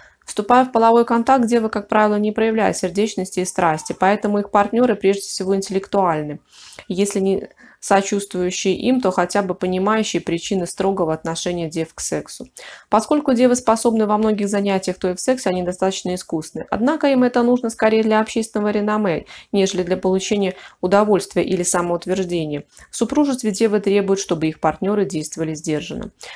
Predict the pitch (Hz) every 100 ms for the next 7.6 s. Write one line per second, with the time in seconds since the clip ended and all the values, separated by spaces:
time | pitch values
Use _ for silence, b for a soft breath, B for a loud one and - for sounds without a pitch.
0 | B 180 196 247 240 214 208 214 226 196
1 | 202 180 220 180 196 190 175 170 - 170
2 | 185 214 185 170 165 165 - 175 170 151
3 | - - 175 214 220 262 254 247 190 190
4 | 202 196 - 165 160 - - 156 175 185
5 | 160 170 - - 170 156 156 165 - 170
6 | 175 180 247 - 202 - 185 180 185 180
7 | - 196 - 170 160